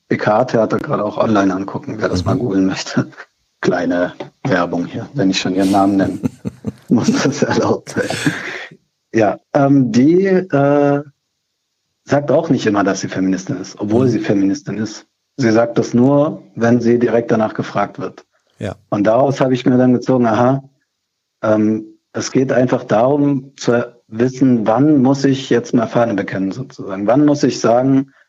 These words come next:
Speaker 1: ähm, ja doch, ich bin Feminist? Und
Speaker 2: Wann muss ich oder
Speaker 1: ähm,
Speaker 2: wann will ich?
Speaker 1: Na, natürlich, wann will ich? Ich meine, müssen, ja, okay, nagel
Speaker 2: Mhm.
Speaker 1: mich jetzt nicht auf den Begriff fest, das habe ich jetzt nur so,
Speaker 2: Mhm.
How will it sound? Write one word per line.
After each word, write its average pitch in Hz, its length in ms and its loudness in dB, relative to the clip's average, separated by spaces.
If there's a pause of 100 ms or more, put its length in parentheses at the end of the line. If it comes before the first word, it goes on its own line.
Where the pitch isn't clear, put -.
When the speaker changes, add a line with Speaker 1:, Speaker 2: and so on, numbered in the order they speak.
(500)
Speaker 1:
ähm, 107 360 0
ja 107 180 2
doch, 117 320 -2
ich - 220 -2
bin 123 180 2
Feminist? 101 540 -4
Und 110 320 -2
Speaker 2:
Wann 110 220 0
muss 120 240 2
ich 185 140 0
oder 185 180 2
Speaker 1:
ähm, 110 60 -2
Speaker 2:
wann 127 200 0
will 92 160 -2
ich? - 220 -12 (1600)
Speaker 1:
Na, 170 320 2
natürlich, 139 720 2
wann 120 220 2
will 131 180 4
ich? 107 180 -2
Ich 104 160 -2
meine, 107 220 -2
müssen, 123 420 2
ja, 95 320 2
okay, 92 360 -8 (160)
nagel 104 220 2
Speaker 2:
Mhm. 98 60 4
Speaker 1:
mich 98 140 -2
jetzt 95 120 -6
nicht 101 160 2
auf 95 100 0
den 95 140 -2
Begriff 120 300 0
fest, - 360 -4
das 92 220 -2
habe 92 120 0
ich 90 80 -6
jetzt 92 200 -8
nur 98 160 0
so, 90 240 -4 (160)
Speaker 2:
Mhm. 101 280 -6